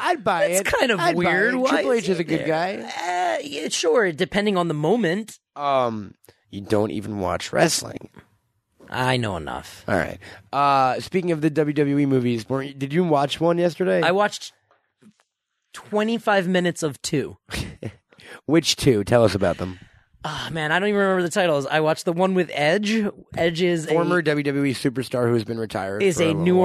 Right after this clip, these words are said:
Speaker 2: Orleans cop.
Speaker 1: With?
Speaker 2: Uh, oh, man, who was the other guy in
Speaker 1: Jamie
Speaker 2: that
Speaker 1: Kennedy.
Speaker 2: one? Oh, you're right. It was Jamie Kennedy. It was Edge and Jamie Kennedy in New Orleans.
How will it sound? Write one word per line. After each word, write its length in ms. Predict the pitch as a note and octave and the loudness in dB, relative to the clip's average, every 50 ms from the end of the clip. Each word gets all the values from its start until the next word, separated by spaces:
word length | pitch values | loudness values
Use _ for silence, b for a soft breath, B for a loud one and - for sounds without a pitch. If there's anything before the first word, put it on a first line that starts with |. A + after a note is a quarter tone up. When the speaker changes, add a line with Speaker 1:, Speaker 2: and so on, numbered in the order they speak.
| F3+ F3+ | 4 4
Speaker 2:
Orleans 380 | F3+ F3+ F3+ F3+ F3 E3+ - | 4 4 4 4 4 2 0
cop. 480 | - - - D3+ C#3 C3 D3+ G#3 - - - B B B B B B | -4 -6 -4 0 0 2 2 2 0 -4 -14 B B B B B B
Speaker 1:
With? 460 | B2+ C3+ C3+ C#3 D3+ C3 - - - A3 - - _ _ _ _ _ - - _ - | -8 -2 0 0 0 0 -2 -10 -18 -18 -18 -20 _ _ _ _ _ -20 -12 _ 0
Speaker 2:
Uh, 460 | E3+ E3 D#3+ D#3+ D#3 D3+ D3 C#3 - - F#3 E3+ | 2 4 4 4 4 4 2 0 -2 -8 -10 -12
oh, 120 | D3 C3+ A#2+ | -12 -10 -8
man, 200 | C#3+ C#3 C#3 C3 | -6 -4 -4 -2
who 100 | D#3 E3 | -2 -2
was 120 | E3 D3+ | -2 0
the 100 | D3 E3 | 2 2
other 120 | D#3+ D#3+ D3 | 2 2 2
guy 80 | D#3+ E3+ | 0 0
in 60 | D#3+ | 2
Speaker 1:
Jamie 140 | D3 A#2+ C3 | 2 2 2
Speaker 2:
that 60 | C3+ | 2
Speaker 1:
Kennedy. 280 | - F#3+ F#3 D3+ A2+ G2 G2 | 2 4 2 2 2 0 -2
Speaker 2:
one? 60 | G#2+ - | 0 0
Oh, 60 | A3+ | 2
you're 120 | A#3 A3+ A3 | 2 2 2
right. 200 | A3 F#3 D3+ F3+ | 0 -2 -4 -6
It 40 | |
was 140 | A3 G3 D3 | -8 -8 -6
Jamie 180 | F3 G#3 G3+ G3+ | -6 -6 -6 -4
Kennedy. 440 | - G#3 G3 G3 E3+ D#3+ D#3+ F3 - | -4 -2 -2 -2 -4 -6 -8 -6 0
It 100 | - A#3 | 2 2
was 140 | B3 A3+ - | 2 2 2
Edge 240 | - A3 A#3+ A#3 B3 | 2 2 2 2 0
and 100 | A3+ G3 | -2 0
Jamie 260 | A#3+ A#3 A#3 A#3+ G#3+ | 0 0 0 0 -2
Kennedy 520 | - B3 A3 A3 G#3+ A3 A3 A3 A3 G#3+ - | -2 0 0 0 0 0 0 -2 -2 -2 -2
in 120 | G#3+ G#3 | 0 2
New 120 | A3 A#3 A3 | 2 4 4
Orleans. 680 | A3 A3 A3 G#3 G#3+ G#3 G3+ G3+ G3 G#3 G3 - | 4 4 4 4 4 4 2 2 2 0 -4 -8